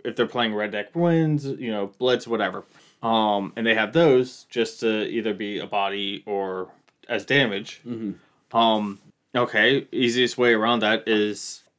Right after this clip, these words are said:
Speaker 1: uh, if your creatures have, if you're able to have your creatures have more than two toughness, uh, you effectively will have to force them to use that on you.
Speaker 2: Yeah.
Speaker 1: Rather than your creature, so that you can just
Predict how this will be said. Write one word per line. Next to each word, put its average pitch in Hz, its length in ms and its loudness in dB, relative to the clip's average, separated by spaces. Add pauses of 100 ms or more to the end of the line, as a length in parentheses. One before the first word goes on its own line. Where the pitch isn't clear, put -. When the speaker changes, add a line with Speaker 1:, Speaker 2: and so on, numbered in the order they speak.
(120)
Speaker 1:
uh, 98 400 2 (600)
if 117 120 2
your 113 120 2
creatures 113 420 0
have, 110 460 0
if 120 160 -4
you're 117 200 8
able 117 200 4
to 113 60 -2
have 113 160 2
your 104 100 0
creatures 113 400 -4
have 104 260 -4 (340)
more 113 280 4
than 113 380 -2 (320)
two 127 180 2
toughness, 151 600 -2 (260)
uh, 107 320 2 (420)
you 120 420 4
effectively 110 800 0 (120)
will 110 320 0 (340)
have 120 200 2
to 104 100 -8
force 113 300 0
them 110 240 -4
to 107 120 -12
use 104 280 -8
that 98 300 -4
on 92 260 -10
you. 143 240 0 (380)
Speaker 2:
Yeah. 123 240 0 (100)
Speaker 1:
Rather 117 280 2
than 107 180 -2
your 98 120 -8
creature, 147 420 4
so 113 140 -2
that 107 120 0
you 110 120 -2
can 117 100 -6
just - 280 -10